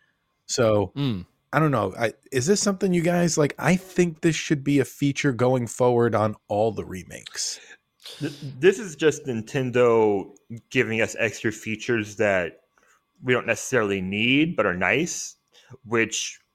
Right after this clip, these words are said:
Speaker 1: Mm-hmm.
Speaker 3: which they should be doing all the time. Like, like, like, you re-, remember a few weeks ago, like, when we, when we did F-Zero and, and we were talking about,
Speaker 1: Mm-hmm.
Speaker 3: like,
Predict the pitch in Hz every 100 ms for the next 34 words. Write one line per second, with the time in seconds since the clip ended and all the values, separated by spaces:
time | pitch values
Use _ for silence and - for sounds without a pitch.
0 | - 139 131 123 - - - 120 156 165
1 | 147 147 123 143 135 131 117 - _ _
2 | _ _ _ 104 107 117 123 120 120 107
3 | 110 107 107 - 110 101 98 82 69 65
4 | _ _ - 139 131 135 127 127 - -
5 | 139 156 156 151 143 170 220 - 196 240
6 | 214 208 185 175 165 175 165 139 - 131
7 | 123 135 131 131 127 127 123 127 123 117
8 | 101 104 120 117 110 110 113 - - 110
9 | 104 101 92 87 - _ _ - 120 135
10 | 127 127 113 113 110 107 101 98 -